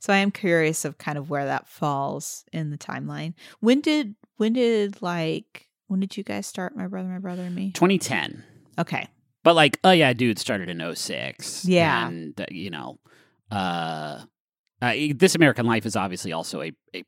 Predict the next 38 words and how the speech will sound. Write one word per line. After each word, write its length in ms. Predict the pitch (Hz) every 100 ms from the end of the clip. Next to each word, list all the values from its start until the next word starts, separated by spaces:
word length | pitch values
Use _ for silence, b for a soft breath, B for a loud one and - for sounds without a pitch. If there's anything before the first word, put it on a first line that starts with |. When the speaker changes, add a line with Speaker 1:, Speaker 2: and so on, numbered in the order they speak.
| -
Speaker 2:
proto 360 | 120 104 90
one, 260 | 90 87 85
but 120 | 87
that 140 | 107
was 140 | 87 -
also 300 | 95 113 92
on 200 | 123 107
the 100 | 98
radio 480 | 92 101 117 127 135
before 360 | 135 - 135
it 100 | 139
was, 720 | 139 135 131 123 - - -
uh, 680 | 104 98 101 101 101 101 98 101 131 -
before 280 | 110 110
it 60 | 104
was 420 | 113 110 - - b b b b _
on 400 | 120 113 113 113 -
the 380 | 131 120 117 - -
internet, 480 | 139 147 151 151 -
on 160 | 131 135
the 100 | 131
podcast, 640 | 143 151 - 151 143 208
Speaker 1:
Yeah. 300 | 180 170 226 294 120
Speaker 2:
uh, 360 | 120 120 123 123
network 440 | 139 135 139 135
of 100 | 117
your, 200 | 120 123
of, 220 | 123 120 107 - -
of 140 | 120
your 100 | 117
choosing. 600 | 117 - 127 127 139 131 -
Speaker 1:
Yeah. 360 | 180 185 294 202 - -
Speaker 2:
And 100 | 104
obviously, 360 | 92 85 85
like, 300 | 58 58 -
you 80 | 65
know, 120 | 57 - _ _
um, 640 | 78 60 55 50 52 65